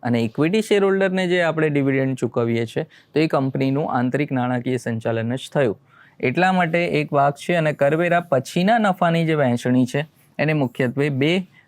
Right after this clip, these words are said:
પાસામાં આપણે વહેંચી શકીએ. સૌથી પહેલું તો ડિવિડન્ડ સ્વરૂપે અને બીજું છે રાખી મૂકેલ કમાણી, બરાબર.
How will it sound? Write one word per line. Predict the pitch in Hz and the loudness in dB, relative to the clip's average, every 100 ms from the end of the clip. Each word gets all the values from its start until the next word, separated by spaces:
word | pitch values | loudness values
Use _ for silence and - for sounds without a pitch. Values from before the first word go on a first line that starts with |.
| _ | _
પાસામાં | 117 113 120 120 123 | 0 2 0 0 0
આપણે | 117 117 | -2 -2
વહેંચી | 117 107 - 147 - _ | -2 -4 -2 -4 -4 _
શકીએ. | - 147 - 110 113 | -4 -4 -2 -4 -2
સૌથી | - 143 160 175 | 0 0 0 -2
પહેલું | 147 123 117 117 | 0 0 0 0
તો | 117 | 0
ડિવિડન્ડ | 113 117 127 143 202 214 | 0 2 2 2 2 2
સ્વરૂપે | 214 175 170 180 196 247 - _ _ _ | 0 0 0 0 0 -2 -4 _ _ _
અને | 117 117 | -2 0
બીજું | 117 160 185 180 | 2 2 2 2
છે | 147 131 | 0 2
રાખી | 120 113 127 | 0 0 -2
મૂકેલ | 113 107 117 143 - | -2 -4 -4 -4 -2
કમાણી, | 139 117 - 123 _ _ _ _ _ - | 0 0 -2 -8 _ _ _ _ _ -2
બરાબર. | 123 208 | 0 0